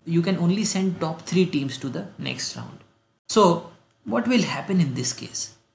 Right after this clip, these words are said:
This ranked four team, what will they do? Although they are part of the losers, it will play like the top three winners. So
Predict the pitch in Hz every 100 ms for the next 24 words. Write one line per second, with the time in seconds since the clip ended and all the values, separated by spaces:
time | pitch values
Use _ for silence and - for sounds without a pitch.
0 | - 185 247 - - - _ _ _ _
1 | _ - 151 165 214 - - 226 226 -
2 | 202 127 123 - - 160 180 175 190 190
3 | 180 233 - 160 202 208 202 196 170 180
4 | 175 151 170 127 120 - - _ _ 185
5 | 170 208 175 - 180 214 190 170 175 170
6 | 165 226 - _ _ _ _ 139 156 -
7 | - 147 131 123 117 - - - _ -
8 | - 180 175